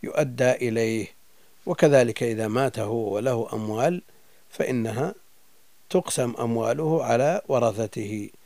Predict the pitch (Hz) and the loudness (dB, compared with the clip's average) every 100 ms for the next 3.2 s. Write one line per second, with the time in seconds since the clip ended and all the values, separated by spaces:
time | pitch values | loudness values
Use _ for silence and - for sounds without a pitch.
0 | - - - 151 120 113 175 214 160 120 | -20 -16 -2 0 2 4 4 4 2 4
1 | 117 113 117 98 113 110 113 139 117 - | 4 4 0 -2 -6 -4 0 0 -2 -6
2 | 117 139 135 123 107 - - - - 110 | 0 0 0 -4 -4 -8 -12 -12 -12 -12
3 | 104 - | -14 -20